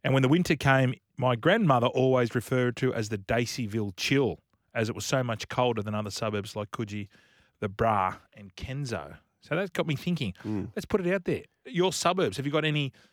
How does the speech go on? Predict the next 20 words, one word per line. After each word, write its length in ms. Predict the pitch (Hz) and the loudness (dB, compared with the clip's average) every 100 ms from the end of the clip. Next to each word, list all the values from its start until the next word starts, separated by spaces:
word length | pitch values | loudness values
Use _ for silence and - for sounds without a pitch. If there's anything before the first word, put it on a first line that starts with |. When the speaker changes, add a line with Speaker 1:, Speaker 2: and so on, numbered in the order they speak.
| _ _ | _ _
Speaker 1:
uh, 380 | 127 127 123 120 | 0 2 4 2
names 460 | 127 127 143 151 147 | 2 4 4 4 0
to 60 | 127 | -4
them? 160 | 98 - | -4 0
Bondi 600 | 165 175 147 131 120 98 | 2 4 6 6 4 0
used 180 | 135 - | -6 -4
to 40 | |
be 80 | 123 | -4
known, 220 | 120 123 | -2 -2
well, 80 | 113 | -2
it 80 | 113 | -4
still 240 | - 139 | 0 2
is, 180 | 113 147 | 2 0
Scum 300 | - 131 107 | 0 0 0
Valley. 400 | 98 98 170 196 - | -2 -2 -4 -8 -4
Speaker 2:
<laughs> 80 | 110 - - - _ - | -4 -4 -16 -20 _ -6
Speaker 1:
It 60 | |
was 100 | 120 | -2
no, 220 | 135 | 2
Speaker 2:
Yeah. 60 | 139 | 4